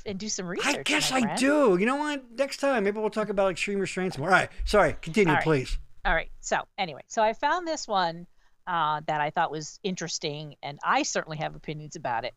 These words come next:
Speaker 1: Um, so I, I will read this now, and then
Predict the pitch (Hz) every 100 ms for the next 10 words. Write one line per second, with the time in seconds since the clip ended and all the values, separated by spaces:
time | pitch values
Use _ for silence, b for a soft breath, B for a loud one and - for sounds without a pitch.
0 | _ _ _ _ 143 143 143 139 151 _
1 | - _ - 180 156 160 143 156 165 -
2 | 139 139 143 143 147 - 202 208 226 196
3 | 170 156 160 151 156 156